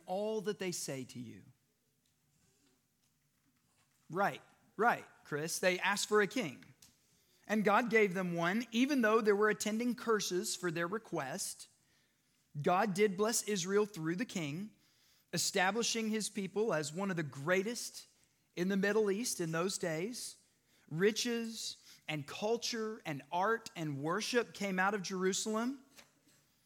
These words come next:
And eventually, greatest of all gifts, the King of Kings was brought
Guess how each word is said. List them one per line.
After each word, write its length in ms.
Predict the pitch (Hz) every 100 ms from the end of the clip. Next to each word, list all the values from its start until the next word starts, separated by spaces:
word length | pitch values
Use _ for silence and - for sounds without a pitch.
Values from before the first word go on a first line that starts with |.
| _ _ -
And 160 | 196 208
eventually, 880 | 208 202 311 - 233 185 185 302 - - _ -
greatest 520 | 139 190 220 254 - 190
of 100 | 156
all 200 | 226 339
gifts, 420 | 139 131 165 - -
the 140 | 165 226
King 340 | - 269 285
of 240 | 311 415 -
Kings 580 | - 190 131 113 123
was 220 | 170 196 147
brought 640 | 131 254 311 170 190